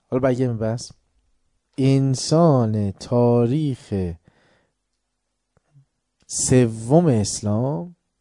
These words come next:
قسم سوم اسلام در زمان ما، یعنی در زمان اهل بیت، دقیقاً انسانی است که نادیده می‌گیرد حقیقت را. حالا تو هر چقدر می‌خوای به این اثبات کن حقیقت رو. یه حالتی پیدا کرده از بعد سقیفه،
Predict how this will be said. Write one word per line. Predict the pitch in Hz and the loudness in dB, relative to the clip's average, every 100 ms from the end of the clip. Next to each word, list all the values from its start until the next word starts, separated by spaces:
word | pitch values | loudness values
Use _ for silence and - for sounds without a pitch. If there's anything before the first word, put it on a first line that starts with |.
| _ _ | _ _
قسم | 107 104 | -14 -12
سوم | - 92 95 | -10 -8 -8
اسلام | 92 - 98 90 _ _ _ _ _ _ - | -10 -10 -14 -14 _ _ _ _ _ _ -2
در | 113 | 0
زمان | 113 107 117 113 110 107 107 | 0 0 0 0 0 0 -2
ما، | 101 117 143 160 170 160 _ - | -2 -2 -2 -4 -10 -16 _ -10
یعنی | 104 | -6
در | 98 | -6
زمان | 95 92 | -4 -6
اهل | 85 85 85 | -6 -8 -8
بیت، | 78 - _ _ _ _ _ _ _ _ _ - | -10 -12 _ _ _ _ _ _ _ _ _ -2
دقیقاً | 117 117 117 120 135 170 - - | 2 4 2 2 0 -2 -4 -2
انسانی | 127 123 123 127 139 160 170 180 | 0 0 -2 -2 0 0 -2 -4
است | 170 - - | -4 -8 -4
که | 175 180 | -2 0
نادیده | 151 123 120 120 117 113 117 120 117 135 | -2 2 4 4 2 0 -2 -2 0 0
می‌گیرد | 143 117 101 98 98 - | 0 -4 -4 -4 -4 -6
حقیقت | 90 90 92 85 - 82 | -8 -8 -6 -8 -10 -14
را. | 92 - _ _ - _ | -16 -18 _ _ -20 _
حالا | - 156 | -2 -2
تو | - | 0
هر | 175 175 | -2 -4
چقدر | - 170 170 | -4 -4 -4
می‌خوای | 165 139 143 | -6 -6 -6
به | 143 | -6
این | 135 | -6
اثبات | 120 - 120 - | -8 -8 -10 -10
کن | 90 | -18
حقیقت | 80 80 76 _ | -18 -20 -20 _
رو. | _ _ _ _ _ _ _ _ _ _ _ | _ _ _ _ _ _ _ _ _ _ _
یه | 156 165 | -4 -2
حالتی | 131 123 123 143 139 | 0 0 0 -2 -4
پیدا | 110 98 92 | -6 -6 -8
کرده | - 87 85 | -8 -8 -8
از | 87 90 | -10 -10
بعد | 90 82 | -12 -12
سقیفه، | - 87 85 87 90 104 135 | -12 -12 -14 -14 -12 -10 -12